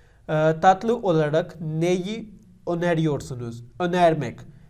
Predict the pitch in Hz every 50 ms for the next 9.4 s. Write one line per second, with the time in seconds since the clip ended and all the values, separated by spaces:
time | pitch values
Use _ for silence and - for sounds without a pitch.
0 | - - - - 151 147 165 208 233 233 - - - - - - 214 214 196 196
1 | - - 170 151 131 120 117 117 - - - - - - - _ - _ _ -
2 | 151 139 131 131 131 127 127 131 143 156 175 196 196 180 226 240 226 233 233 233
3 | 226 - 208 214 208 220 220 - - - - 190 165 160 170 202 - - - -
4 | - - _ - - 131 135 139 139 139 143 147 151 202 220 233 220 - - 196
5 | 220 208 190 - - - - - - - - - - - _ - - - - -
6 | - 190 175 165 190 196 202 208 247 247 - - - 160 160 165 175 170 165 185
7 | 175 - 196 190 175 175 180 185 185 196 226 226 - - - - - 226 214 214
8 | - 208 175 160 143 135 139 123 117 - 123 117 110 110 117 - - - - _
9 | _ - - - _ - -